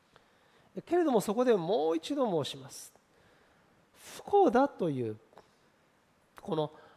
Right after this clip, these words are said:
「あなた方は不幸だ」というこの主イエスの言葉。主イエスは一体いかなる思いを込めてこれらの言葉をお語りになったんだろうか。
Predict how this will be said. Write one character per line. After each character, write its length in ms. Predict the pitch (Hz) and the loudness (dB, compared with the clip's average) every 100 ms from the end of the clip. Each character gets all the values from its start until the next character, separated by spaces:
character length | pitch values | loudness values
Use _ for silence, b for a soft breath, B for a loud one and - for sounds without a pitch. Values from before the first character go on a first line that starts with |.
| B | B
「あ 160 | - 190 | -4 -2
な 120 | 320 | 0
た 140 | 330 370 | 0 2
方 220 | 381 226 | 4 4
は 160 | 180 | 4
不 260 | 156 - - | 2 -4 -10
幸 240 | - 480 | 0 4
だ」 160 | 285 262 | 4 2
と 160 | 262 202 | 0 0
い 140 | 165 | 2
う 80 | 143 | 0
こ 160 | - | -2
の 120 | 165 151 | -4 -2
主 200 | - 214 | -4 -4
イ 80 | |
エ 60 | 156 | -4
ス 120 | - | -6
の 160 | 127 120 | -12 -14
言 200 | - 117 | -16 -16
葉。 180 | 113 117 _ _ _ _ _ _ _ _ _ b b b b b | -16 -18 _ _ _ _ _ _ _ _ _ b b b b b
主 220 | - - 311 | -14 -4 0
イ 80 | |
エ 60 | 262 | 0
ス 140 | - | 0
は 100 | 185 | 0
一 60 | 165 | 0
体 320 | - 175 165 - B B B B B | 0 0 0 -4 B B B B B
い 120 | 180 | -12
か 200 | - - 392 | -10 -6 -4
な 140 | 381 | 0
る 100 | 277 | 2
思 300 | 180 170 180 | 2 2 0
い 100 | 160 | 0
を 80 | 135 | -2
込 140 | 160 | -6
め 100 | 139 | -8
て 120 | 131 | -6
こ 180 | 123 170 | -8 -2
れ 100 | 165 | 0
ら 80 | 165 | 2
の 120 | 147 - | 0 -4
言 240 | 135 156 | -8 -4
葉 80 | 170 | -2
を 180 | 131 123 | -2 -4
お 40 | |
語 260 | - 185 202 | -8 -8 -6
り 140 | 220 | -6
に 80 | 220 | -4
な 100 | 226 | -4
っ 80 | 226 | -4
た 120 | 147 | -6
ん 60 | |
だ 100 | 123 | -6
ろ 160 | 117 107 | -10 -14
う 20 | - | -20
か。 140 | 117 | -20